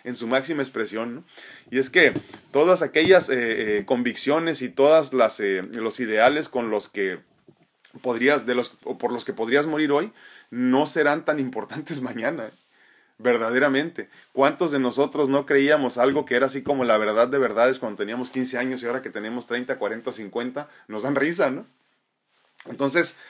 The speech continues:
a partir de hoy empieza a ser consciente de esto. Nada es tan importante como parece. Esa preocupación que tienes en este momento se va a difuminar,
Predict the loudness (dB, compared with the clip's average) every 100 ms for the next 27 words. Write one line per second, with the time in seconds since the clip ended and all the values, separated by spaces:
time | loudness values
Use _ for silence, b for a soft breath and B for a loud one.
0 | B -4 -4 0 0 2 4 4 2 -2
1 | -4 -4 -6 -8 -8 -8 -6 -8 -6 -2
2 | -2 -4 -6 -4 0 0 0 -2 -6 -6
3 | -6 -8 -8 -10 -12 -12 -10 -8 -6 -8
4 | -12 -18 _ _ _ b b b 0 2
5 | 2 0 -2 -4 -4 -2 -2 -2 -4 -4
6 | -4 -6 -8 -10 -8 -8 -8 -6 -8 -8
7 | -8 -4 -2 -2 -6 -12 -8 -8 -8 -10